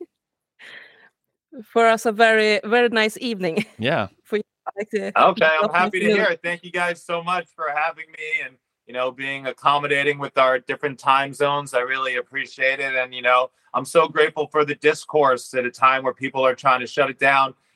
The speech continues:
Speaker 3: It's so refreshing and important and nice to have open conversations with people.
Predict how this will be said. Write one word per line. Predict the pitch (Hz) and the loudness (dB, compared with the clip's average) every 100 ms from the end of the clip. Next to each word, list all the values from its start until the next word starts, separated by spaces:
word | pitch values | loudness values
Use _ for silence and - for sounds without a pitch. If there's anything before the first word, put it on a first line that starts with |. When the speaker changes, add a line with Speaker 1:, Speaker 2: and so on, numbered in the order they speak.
| - | -10
Speaker 3:
It's | 123 - | -8 -6
so | - 139 135 135 139 | 2 4 4 0 -4
refreshing | 120 123 - 135 131 139 135 127 | 0 0 2 0 0 -6 -6 -6
and | 113 110 | -8 -10
important | 120 - 143 135 123 | -12 -2 0 0 -4
and | 123 | 0
nice | 135 127 123 _ _ - | 2 2 -2 _ _ -10
to | 123 | 0
have | 127 127 - | 2 2 -2
open | 135 - 127 127 | -4 -4 -10 -10
conversations | 123 139 135 123 120 135 131 - 131 | -6 -2 -2 -4 -4 -4 -4 -6 -12
with | 123 123 | -12 -8
people. | 131 123 127 123 | -8 0 2 2